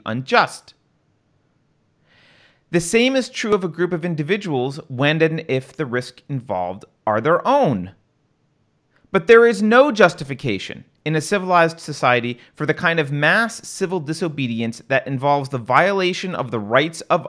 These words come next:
others, regardless of whether the demonstrator's goal is good or evil. The end does not justify the means. No one's rights can be secured by the violation of the rights of others.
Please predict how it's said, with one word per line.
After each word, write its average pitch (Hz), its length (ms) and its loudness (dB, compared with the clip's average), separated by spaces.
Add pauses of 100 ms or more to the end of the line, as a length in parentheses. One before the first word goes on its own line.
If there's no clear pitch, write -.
others, 123 420 0
regardless 127 640 2
of 151 140 -10
whether 135 260 0
the 113 120 -10
demonstrator's 143 680 -6
goal 117 440 0
is 104 180 -6
good 107 260 -2
or 123 300 -4
evil. 139 520 -4 (880)
The 165 220 -4
end 196 360 4
does 147 180 -2
not 156 400 4
justify 151 640 4
the 139 100 -4
means. 160 600 -2 (520)
No 147 180 2
one's 185 320 0
rights 156 520 2
can 160 200 -6
be 156 120 -6
secured 139 640 -4
by 131 120 4
the 131 100 -2
violation 139 720 2
of 131 120 -6
the 135 100 -4
rights 120 320 2
of 135 100 -2
others. 143 520 0